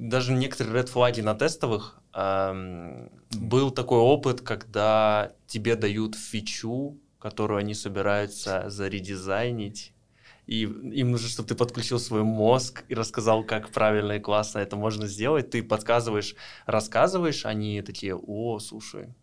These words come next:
Speaker 1: это крутой поинт». А потом ты спрашиваешь: «А это вообще, ну, типа, у вас сейчас, ну, я вот актуальную версию смотрел в Приле, это всё выглядит ужасно убого». И тебе говорят: «Ну да, вот мы как раз собираемся редизайнить, вот, в принципе». И ты такой, типа, что?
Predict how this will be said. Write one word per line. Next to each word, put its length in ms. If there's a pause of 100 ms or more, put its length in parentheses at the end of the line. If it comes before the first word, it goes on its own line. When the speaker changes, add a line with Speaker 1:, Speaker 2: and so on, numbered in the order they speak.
(140)
Speaker 1:
это 180
крутой 440
поинт». 580 (160)
А 80
потом 200
ты 80
спрашиваешь: 360
«А 100
это 140
вообще, 260
ну, 120
типа, 380 (260)
у 40
вас 160
сейчас, 560 (260)
ну, 180
я 140
вот 360
актуальную 460
версию 360
смотрел 400
в 100
Приле, 440 (260)
это 160
всё 160
выглядит 320
ужасно 340
убого». 380 (460)
И 40
тебе 200
говорят: 340
«Ну 160
да, 220
вот 180
мы 100
как 140
раз 160
собираемся 460
редизайнить, 600
вот, 220
в 160
принципе». 560 (180)
И 80
ты 140
такой, 460 (1040)
типа, 240
что? 420